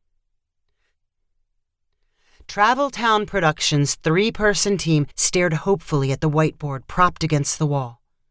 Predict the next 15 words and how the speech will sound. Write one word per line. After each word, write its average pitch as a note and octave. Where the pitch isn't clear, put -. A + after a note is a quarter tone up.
Their F3
tiny A#3+
office E3
space C#3
held G3+
little A#3+
more F3
than C3+
a C3
few F3+
work D#3
tables D#3+
and C3+
computers, D#3
but B2